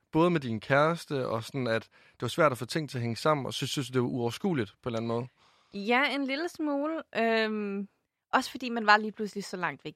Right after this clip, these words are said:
Speaker 2: hjemmefra. Det
Speaker 1: Ja.
Speaker 2: var sådan, "Mor, kan du ikke bare, kan du ikke bare komme og ordne det?" Det er
Speaker 1: Kom og
Speaker 2: sådan,
Speaker 1: giv mig et kram.
Speaker 2: "Ja, nu, nu er det, nu er det lidt hårdt. Nu har jeg brug for dig."
Speaker 1: Ja.
Speaker 2: Øhm, men jeg, jeg tror, det var enormt rart, da jeg så sådan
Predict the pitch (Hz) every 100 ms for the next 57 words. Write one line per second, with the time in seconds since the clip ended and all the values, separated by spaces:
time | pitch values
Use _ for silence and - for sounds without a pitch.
0 | - 156 165 - 160 - - 240 208 -
1 | 208 185 175 - _ _ - 196 170 -
2 | 233 269 - 208 196 196 185 - _ 277
3 | 277 269 - - 208 190 - 147 - 165
4 | - 180 - - 135 120 117 107 - 104
5 | - 202 175 - 269 - 277 269 262 277
6 | - 226 285 262 254 233 220 220 202 208
7 | 226 220 190 - 190 - - 156 160 175
8 | - 127 117 - _ _ - 202 196 196
9 | 190 185 170 - _ 170 _ _ _ _
10 | - 214 208 220 214 214 - 247 233 220
11 | 214 220 190 226 269 277 277 208 - 202
12 | 208 175 170